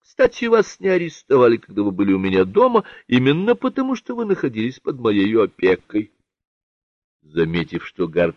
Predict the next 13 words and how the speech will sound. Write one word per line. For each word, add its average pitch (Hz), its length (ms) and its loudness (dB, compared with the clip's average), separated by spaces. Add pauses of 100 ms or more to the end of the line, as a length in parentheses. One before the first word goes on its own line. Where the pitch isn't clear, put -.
(120)
не 175 180 -4
до 208 140 -10
конца 92 680 -2
верит 87 400 -2
сказанному, 95 640 -6 (320)
Фламель 92 340 -2
добавил: 87 440 0 (280)
«Видите 214 640 -2
ли, 107 340 -2 (360)
единственное, 202 1120 -10
чего 254 260 -4
боится 247 480 -4
инквизитор, 147 720 -4